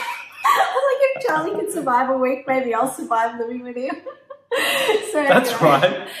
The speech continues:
Speaker 1: he was living the full bachelor life.
Speaker 2: Within
Speaker 1: Like,
Speaker 2: a week, within a
Speaker 1: kangaroo
Speaker 2: week.
Speaker 1: steak and pineapple juice only in the fridge.
Speaker 2: I remember all, all I was, all I had in the fridge was kangaroo steaks and pineapple juice
Speaker 1: <laughs>
Speaker 2: because I remember the morning that we went, oh, the morning you stayed over, the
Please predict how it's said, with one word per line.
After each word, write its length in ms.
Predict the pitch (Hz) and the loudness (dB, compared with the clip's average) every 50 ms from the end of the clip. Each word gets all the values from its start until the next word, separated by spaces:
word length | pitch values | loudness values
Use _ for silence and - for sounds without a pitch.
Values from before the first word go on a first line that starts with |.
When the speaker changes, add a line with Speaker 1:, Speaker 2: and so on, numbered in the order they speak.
| - | -8
Speaker 1:
he 60 | 370 349 | -6 -2
was 100 | 349 302 | -2 0
living 300 | 320 330 349 370 320 - | 2 2 2 2 2 0
the 80 | - 320 | 0 2
full 200 | 285 269 254 - | 4 4 4 4
bachelor 440 | - 185 180 - - - 254 220 208 | 2 -2 -2 -2 -4 -4 -4 -4 -2
life. 360 | 196 190 190 190 190 - - | 0 0 0 2 0 0 2
Speaker 2:
Within 240 | 185 214 214 226 208 | 2 2 4 4 4
Speaker 1:
Like, 100 | 196 - | 4 4
Speaker 2:
a 40 | - | 4
week, 440 | 143 175 190 - - - - - 147 | 4 4 4 2 0 -2 -2 -2 0
within 160 | 143 147 - 160 156 | 2 4 4 4 4
a 40 | |
Speaker 1:
kangaroo 160 | - 120 - 127 | 4 4 4 2
Speaker 2:
week. 80 | 120 - | 2 0
Speaker 1:
steak 420 | - - - - - - 294 - | -2 -2 -2 -2 0 0 -2 -2
and 140 | 262 233 - | -4 -6 -4
pineapple 380 | - 240 226 - 233 - 233 214 | -4 -4 -4 -4 -4 -6 -6 -6
juice 280 | 208 - 196 214 - - | -6 -8 -8 -8 -6 -4
only 300 | 214 220 220 226 220 202 | -4 -4 -4 -6 -6 -8
in 80 | 196 - | -10 -12
the 60 | 226 | -12
fridge. 360 | - - - 196 - - - - | -10 -8 -10 -8 -6 -4 -2 0
Speaker 2:
I 100 | 113 113 | 0 2
remember 260 | 113 123 131 127 - | 4 4 4 4 4
all, 200 | - 120 123 127 135 | 4 4 4 4 4
all 200 | - 131 135 143 | 4 2 2 2
I 20 | 135 | 2
was, 260 | 127 123 104 - - | 0 -2 -4 -6 -6
all 160 | 131 131 143 | -6 -4 -4
I 60 | 147 | -2
had 360 | 143 - - - - 262 254 - | -2 -2 -2 0 0 0 0 -2
in 180 | 135 - 233 107 | -2 -2 -2 -2
the 80 | 104 | -4
fridge 520 | - - - 113 101 98 104 139 - - - | -6 -6 -4 -2 -2 -2 -2 -4 -6 -8 -8
was 120 | 110 - | -8 -8
kangaroo 560 | - - - 123 117 117 107 101 104 104 107 | -10 -8 -4 -2 -2 0 0 0 0 0 -2
steaks 360 | 104 - - 98 101 101 - | -4 -4 -4 -4 -4 -4 -4
and 120 | 104 101 95 | -4 -6 -4
pineapple 440 | - 107 104 104 107 101 - 104 98 | -2 0 0 0 0 -2 -4 -8 -10
juice 320 | - 85 82 - - - - - 269 254 - - | -12 -8 -6 -4 -4 -4 -4 -4 -4 -4 -4 -6
Speaker 1:
<laughs> 120 | - - | -6 -4
Speaker 2:
because 200 | - 147 147 147 | -2 0 2 2
I 60 | 143 | 4
remember 300 | 143 147 160 175 - - | 4 4 4 4 2 4
the 60 | 131 131 | 4 4
morning 360 | 120 120 135 170 180 190 185 | 6 6 6 4 4 2 2
that 180 | 175 160 151 147 | 2 2 4 4
we 80 | 151 139 | 6 6
went, 200 | 143 170 185 - | 6 6 4 4
oh, 100 | 196 202 | 2 0
the 100 | 196 196 | 2 4
morning 360 | 190 202 226 240 247 240 226 214 | 4 4 6 6 6 4 4 2
you 80 | 196 - | 0 -2
stayed 300 | - - 190 180 175 175 | -2 2 4 4 6 6
over, 240 | 175 185 202 196 | 4 4 2 2
the 120 | - - | 0 -2